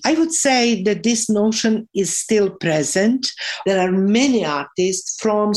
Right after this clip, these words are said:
Slovenia to Macedonia that, uh, insist on Yugoslavian cultural space.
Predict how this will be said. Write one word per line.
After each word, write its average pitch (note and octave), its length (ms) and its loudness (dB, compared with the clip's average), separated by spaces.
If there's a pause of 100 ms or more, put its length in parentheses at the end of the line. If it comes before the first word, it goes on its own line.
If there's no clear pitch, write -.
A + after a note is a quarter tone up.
(400)
Slovenia F#3 800 0 (180)
to F3 160 0
Macedonia D#3+ 1000 -2 (500)
that, G#3 580 0 (580)
uh, E3+ 400 2 (140)
insist G3+ 880 0 (100)
on G3 320 -2
Yugoslavian F#3+ 840 0
cultural - 460 -2
space. - 840 -2